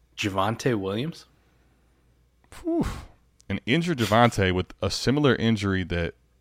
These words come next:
Speaker 2: J K had, which we just talked about how scary that is. And I'm still willing to bet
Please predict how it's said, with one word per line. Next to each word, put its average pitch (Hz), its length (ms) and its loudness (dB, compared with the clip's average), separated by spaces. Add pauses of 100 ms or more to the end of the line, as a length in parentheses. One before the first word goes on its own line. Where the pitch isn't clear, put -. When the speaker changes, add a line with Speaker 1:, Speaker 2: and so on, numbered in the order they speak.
Speaker 2:
J 98 240 0
K 101 240 2
had, 76 320 -4
which - 180 -8
we 95 100 -4
just 95 260 -2
talked 101 260 2
about 87 200 -2
how 85 100 -2
scary 87 320 -4
that 82 240 -2
is. 65 320 -10 (800)
And 117 100 4
I'm 180 120 8
still 196 240 4
willing 147 260 4
to 110 80 2
bet 110 280 4